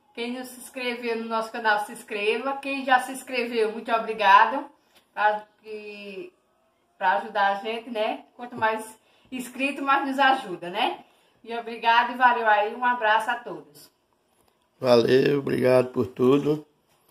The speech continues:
Speaker 2: E tá aqui mais uma semana de arte da minha esposa que ela fez,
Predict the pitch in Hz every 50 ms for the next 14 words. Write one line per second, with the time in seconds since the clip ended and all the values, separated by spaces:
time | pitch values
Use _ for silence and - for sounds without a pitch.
0 | - _ _ _ _ _ _ - 117 117 110 - - 120 104 - - 113 117 127
1 | 127 123 123 120 117 110 113 120 117 117 117 120 - - - - - - 123 117
2 | 117 117 123 123 120 117 110 117 117 113 120 131 135 131 - 139 127 120 113 113
3 | 113 113 110 - - 120 120 123 123 131 120 - 127 110 98 - - 117 120 127
4 | 131 143 139 - -